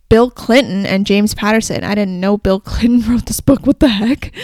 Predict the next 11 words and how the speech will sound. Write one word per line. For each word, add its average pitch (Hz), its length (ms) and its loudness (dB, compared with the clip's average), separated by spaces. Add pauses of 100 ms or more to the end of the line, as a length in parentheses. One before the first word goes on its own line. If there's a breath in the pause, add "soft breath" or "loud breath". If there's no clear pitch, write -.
(520 loud breath)
Um, 196 360 0
it's - 160 -4
so 220 400 4
thick, - 380 -4
if - 200 -8
you 190 100 -6
can 196 180 -6
see. 170 360 -6
It 175 180 -4
is, 175 380 -4
uh, - 300 -20